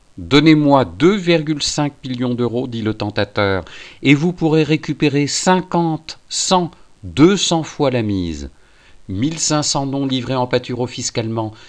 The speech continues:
c'est tout de même mieux que le loto, puisque c'est à coup sûr. Et puis,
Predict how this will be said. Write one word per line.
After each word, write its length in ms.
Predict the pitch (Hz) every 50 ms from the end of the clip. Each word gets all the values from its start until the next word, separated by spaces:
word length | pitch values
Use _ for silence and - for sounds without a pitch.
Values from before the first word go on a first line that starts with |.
| - _
c'est 320 | - - - - 127 123 -
tout 140 | - 208 190
de 100 | 160 151
même 240 | 147 143 139 139
mieux 180 | 147 160 180 180
que 140 | 180 - 135
le 140 | 117 127 135
loto, 500 | 151 170 170 170 - 185 185 180 180 - - - _ _ _ _ _ -
puisque 280 | 156 - - - 139
c'est 220 | 127 - 135 123 123
à 80 | 110
coup 160 | - - 104
sûr. 400 | 92 - - - 87 82 73 69 - - _ - - - _ _ _ -
Et 100 | 120 110
puis, 420 | - - - 107 95 87 80 -